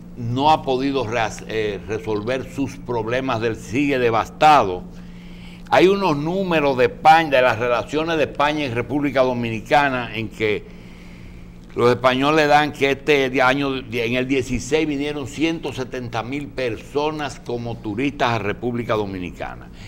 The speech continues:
Gastaron doscientos cincuenta millones de dólares. Y en treinta años, en treinta años, España ha invertido en la República Dominicana en diferentes áreas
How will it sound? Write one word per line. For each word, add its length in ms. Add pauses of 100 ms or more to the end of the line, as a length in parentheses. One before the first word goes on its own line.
(140)
Gastaron 640
doscientos 640
cincuenta 580
millones 680
de 140
dólares. 880 (500)
Y 220
en 180
treinta 720
años, 360 (220)
en 260
treinta 640
años, 340 (440)
España 760
ha 140
invertido 880
en 100
la 100
República 600
Dominicana 640
en 100
diferentes 760
áreas 420